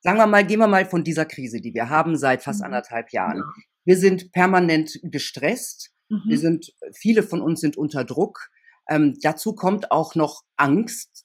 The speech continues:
Speaker 1: die auch
Speaker 2: Ja.
Speaker 1: noch permanent geschürt wird dazu.
Speaker 2: Mhm.
Speaker 1: Was
Speaker 2: Mhm.
Speaker 1: passiert denn dann mit unserem Denken? Können wir noch ganz klar denken?
Speaker 2: Mhm, ganz klar nein. Also,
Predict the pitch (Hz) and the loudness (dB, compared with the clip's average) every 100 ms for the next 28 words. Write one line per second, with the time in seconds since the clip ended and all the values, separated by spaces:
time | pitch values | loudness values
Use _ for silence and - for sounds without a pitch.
0 | _ 165 147 208 160 151 _ 160 180 190 | _ -4 -2 0 0 -2 _ 2 4 4
1 | 156 156 156 156 147 - - 156 156 - | 4 2 0 -4 -12 -12 -4 -2 -2 -2
2 | 160 160 - 147 131 - 220 196 302 - | -2 -2 -6 -6 -4 -6 -2 0 0 -4
3 | _ - 196 220 202 - 220 202 175 170 | _ -4 -2 -2 -2 -2 -2 0 0 0
4 | 220 190 - 170 175 180 214 269 - 127 | 0 0 -2 -4 -2 -2 0 0 0 -2
5 | 95 _ - 185 226 240 226 220 - - | -4 _ 2 4 6 4 2 0 -4 -6
6 | 151 196 - 202 190 190 190 196 202 247 | -4 -4 -4 -2 0 0 -4 -6 -6 -6
7 | 311 - _ 220 180 156 - 196 - - | -6 -10 _ -4 -4 -10 -14 -14 -12 -12
8 | 180 180 175 170 _ _ _ 180 208 | -14 -12 -14 -14 _ _ _ -6 -6